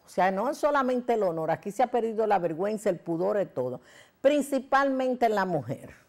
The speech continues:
Porque también me voy a dedi-, a, a decir a los hombres que no están escapos de eso. Es muy desagradable, y más cuando hay un baño que es u-,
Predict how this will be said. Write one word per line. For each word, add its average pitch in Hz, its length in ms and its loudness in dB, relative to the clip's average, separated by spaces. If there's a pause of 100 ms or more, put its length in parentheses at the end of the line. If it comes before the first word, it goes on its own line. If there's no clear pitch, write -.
(500)
Porque 190 180 -2
también 208 360 -2
me 262 80 2
voy 247 180 4
a 240 100 4
dedi-, 220 320 0
a, 190 280 0
a - 20 4
decir 185 400 0
a 190 80 6
los 170 300 -2
hombres 127 340 -4
que 160 140 -2
no 170 100 -2
están 180 320 -2
escapos 160 500 -4
de - 60 -14
eso. - 180 -16 (380)
Es 302 340 0
muy 339 240 0
desagradable, 170 1080 2 (760)
y 226 140 -2
más 262 260 2
cuando 240 320 0
hay 254 160 2
un 240 220 -2
baño 220 440 2
que 208 200 0
es - 260 -6
u-, 220 240 0